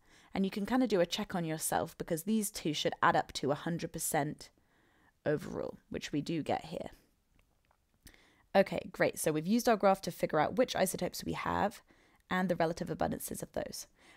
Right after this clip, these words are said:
Our next step is to find our average relative atomic mass. So we're gonna calculate this exactly the same way as we have in previous questions, using a weighted average.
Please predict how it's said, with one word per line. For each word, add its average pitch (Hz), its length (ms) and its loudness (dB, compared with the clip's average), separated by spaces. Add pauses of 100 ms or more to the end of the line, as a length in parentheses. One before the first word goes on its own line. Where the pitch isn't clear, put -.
(120)
Our 185 80 6
next 254 240 6
step 220 160 -2
is 202 80 -6
to - 80 -6
find 165 340 0
our 165 160 0
average 185 420 2
relative 160 340 -2
atomic - 360 -8
mass. - 380 -6 (320)
So - 120 -8
we're 214 120 4
gonna 226 200 2
calculate - 440 -2
this - 240 -2
exactly 202 500 0
the 180 80 0
same 160 300 0
way 156 240 0
as 160 240 -4
we 170 80 -2
have 165 380 -4
in 160 100 -4
previous - 420 -4
questions, - 580 -4 (280)
using 170 300 0
a 160 60 0
weighted 160 420 0 (100)
average. - 520 -2